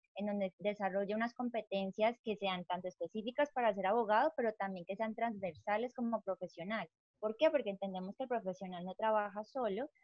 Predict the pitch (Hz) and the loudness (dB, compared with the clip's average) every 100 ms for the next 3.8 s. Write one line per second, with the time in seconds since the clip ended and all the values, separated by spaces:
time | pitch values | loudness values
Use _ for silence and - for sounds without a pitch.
0 | _ 233 220 220 240 240 247 247 262 277 | _ -4 -2 0 0 2 4 2 2 -2
1 | - 277 - 214 190 170 - _ _ 180 | -4 -6 -4 0 2 2 -2 _ _ -2
2 | 208 202 208 226 240 240 247 196 185 196 | 2 6 6 6 2 -2 -2 0 -2 -2
3 | 240 233 254 247 240 247 240 | 0 0 0 -2 2 4 4